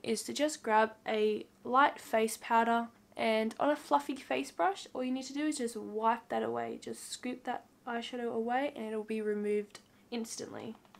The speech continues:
Plus, with this trick, it also helps you clean up your eyeshadow a little bit under the eyes and also brightens it.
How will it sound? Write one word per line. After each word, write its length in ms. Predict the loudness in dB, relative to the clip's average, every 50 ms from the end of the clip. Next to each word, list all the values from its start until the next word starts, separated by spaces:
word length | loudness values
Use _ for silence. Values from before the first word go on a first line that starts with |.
| -20 _ _
Plus, 240 | -4 -4 -4 -4 -6
with 120 | -8 -6
this 180 | -6 -6 -6 -6
trick, 380 | -6 -4 -2 -4 -4 -4 -10 -8
it 120 | -4 -2
also 280 | 0 0 -2 -2 -6 -6
helps 260 | -4 -4 -6 -6 -8
you 80 | -12 -14
clean 320 | -14 -10 -8 -4 -2 -2
up 200 | -2 -2 -4 -6
your 100 | -10 -10
eyeshadow 560 | -6 -4 -4 -4 -4 -4 -6 -4 -4 -2 -2
a 80 | -2 -2
little 180 | -2 -2 -2
bit 200 | -2 -4 -6 -6 -6
under 280 | -8 -6 -6 -4 -4 -4
the 120 | -4 -4 -2
eyes 460 | 0 0 2 2 2 2 0 -2 -4 -10 -12 -6
and 340 | -4 -2 -2 0 -2 -4 -6 -8
also 460 | -6 -6 -4 -4 -4 -4 -4 -4 -4 -6 -6
brightens 800 | -4 -2 0 2 4 2 2 0 -4 -12 -12 -12 -12 -12 -12
it. 240 | -12 -12 -14 -18 -20